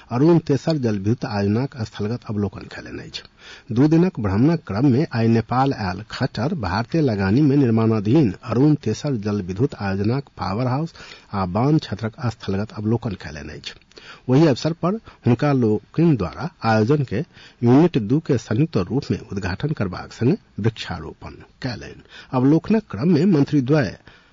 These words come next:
एखन धरिक आयोजनाक प्रगति, आयोजना निर्माणक क्रम में देखल गेल समस्याक संबंध में ठेकेदार कंपनी संग जानकारी लेने छलथि।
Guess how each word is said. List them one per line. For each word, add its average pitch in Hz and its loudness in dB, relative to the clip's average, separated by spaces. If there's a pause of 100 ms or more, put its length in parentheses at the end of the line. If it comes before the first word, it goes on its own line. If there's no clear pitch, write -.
(240)
एखन 135 0
धरिक 101 -2 (100)
आयोजनाक 113 0
प्रगति, 85 -8 (280)
आयोजना 131 4
निर्माणक 107 2
क्रम 120 0
में 156 2
देखल 117 -4
गेल 151 -2
समस्याक 110 -4
संबंध 113 0
में 143 2
ठेकेदार 107 -4
कंपनी 117 -2
संग 98 -6
जानकारी 95 -6
लेने 127 0
छलथि। 71 -16